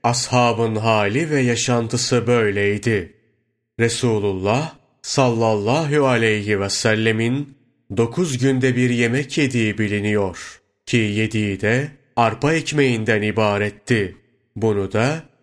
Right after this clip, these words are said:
doyuncaya kadar yemezdi. Yalın ayak yürür, eğersiz eşeğe biner,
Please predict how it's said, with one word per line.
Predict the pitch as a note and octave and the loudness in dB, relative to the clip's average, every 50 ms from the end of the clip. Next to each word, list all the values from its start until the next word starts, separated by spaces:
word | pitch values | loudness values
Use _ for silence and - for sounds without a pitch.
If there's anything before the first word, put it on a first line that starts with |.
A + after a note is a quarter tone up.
| _ - G2+ G#2+ | _ -12 -2 0
doyuncaya | A2 A2+ B2+ D#3 E3 D#3+ C3 C#3 C3+ C3 B2+ B2+ | 2 2 2 0 -2 0 0 0 2 2 0 0
kadar | C3 C3 B2 B2+ B2+ B2 A#2+ | 0 0 0 2 2 0 0
yemezdi. | A#2+ A#2 A#2 A2 G#2+ G#2+ G2+ F#2+ - - - - A#2+ A2+ G2+ F#2 E2+ - _ _ _ _ _ _ _ _ _ _ _ - | 0 0 0 0 0 0 -2 -2 -4 -6 -6 -2 0 0 0 0 -4 -10 _ _ _ _ _ _ _ _ _ _ _ -10
Yalın | G#2+ G2+ B2 B2+ C3+ - F3+ D#3 | -2 0 2 2 2 2 0 0
ayak | C3 A2+ A2 G#2 G2+ G2+ - - - | 2 2 2 0 0 -4 -6 -4 -2
yürür, | A#2+ A2 G2+ G#2 A2+ C3+ D#3 D3+ - - - - _ _ _ _ - | -2 0 0 0 0 0 -2 -4 -8 -14 -16 -18 _ _ _ _ -2
eğersiz | A#2+ A#2+ A#2+ A#2+ B2 B2+ A#2+ - - - F#3+ C3+ A#2 | 0 2 2 2 2 0 0 -4 -2 -2 -2 0 0
eşeğe | B2 A#2 A2 - - B2 A#2 A2 G#2+ G2+ G2+ | -2 0 0 0 0 0 2 2 0 0 -2
biner, | G2+ F#2+ G2 G2+ A2 B2+ D3 D#3 - - - | -4 -2 -2 0 0 0 -2 -4 -6 -12 -14